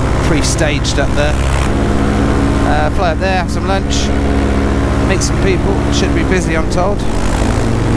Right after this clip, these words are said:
Fly back again. Won't get to meet young Dan, 'cause he's had a bad burger or something. But, uh, should be a bunch of others there.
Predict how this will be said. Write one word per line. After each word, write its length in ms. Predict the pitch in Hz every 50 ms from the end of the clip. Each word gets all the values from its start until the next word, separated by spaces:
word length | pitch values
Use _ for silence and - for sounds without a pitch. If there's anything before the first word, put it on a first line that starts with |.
| - -
Fly 160 | 190 180 185
back 220 | 190 208 202 190 -
again. 220 | 180 - - 139 - - - - - 143 147 143 143 - - - - - - - - - - - - - - - - - - - - - - - - - - - - - - - - - - - 143 - - - 143 - - - - - - - - 71 - - - - - - - - - - - - - - - - - - - - - - - - 170
Won't 180 | 175 175 175 -
get 180 | 170 165 151 -
to 100 | - -
meet 200 | 151 156 156 - - - - - - - - 135 - 160
young 180 | 160 156 156 - - -
Dan, 260 | - 165 165 165 185 202 202 - - - - - - - -
'cause 100 | - -
he's 140 | 147 143 -
had 160 | 151 147 143
a 40 | 135
bad 240 | - 151 147 143 - -
burger 340 | 151 160 156 151 147 147 143
or 80 | 143 135
something. 380 | - - 156 127 127 - - 127 131 131 - - - - - - - - - - - - - - - - - - - - - - - - - - - - - - - - - - - - - - - - - - - - - - - -
But, 160 | 127 123 135 131
uh, 240 | 139 147 143 139 -
should 200 | - 196 185 -
be 60 | 139
a 60 | 135
bunch 240 | - 165 156 131 -
of 80 | 160
others 240 | 156 151 143 131 -
there. 180 | - 165 180